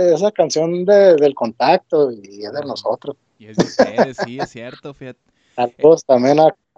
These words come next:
Speaker 1: contacto que grabó un disco, un homenaje a la
Speaker 2: Es
Speaker 1: tambora.
Speaker 2: cierto.
Speaker 1: Muy, muy curable el disco.
Speaker 2: Es
Speaker 1: Y
Speaker 2: cierto.
Speaker 1: también la gente de Obregón dice,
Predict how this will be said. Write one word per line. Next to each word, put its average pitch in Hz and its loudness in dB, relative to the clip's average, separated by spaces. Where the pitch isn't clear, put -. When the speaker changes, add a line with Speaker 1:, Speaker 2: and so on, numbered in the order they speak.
Speaker 1:
contacto 147 0
que 123 -2
grabó 113 -2
un 151 -2
disco, 147 0
un 139 0
homenaje 120 -2
a 127 0
la 117 0
Speaker 2:
Es 110 -8
Speaker 1:
tambora. 120 0
Speaker 2:
cierto. - -20
Speaker 1:
Muy, 113 -6
muy 127 2
curable 123 2
el 104 -2
disco. 120 0
Speaker 2:
Es 113 -20
Speaker 1:
Y 123 4
Speaker 2:
cierto. 123 4
Speaker 1:
también 143 4
la 139 2
gente 156 0
de 170 6
Obregón 147 4
dice, 151 -2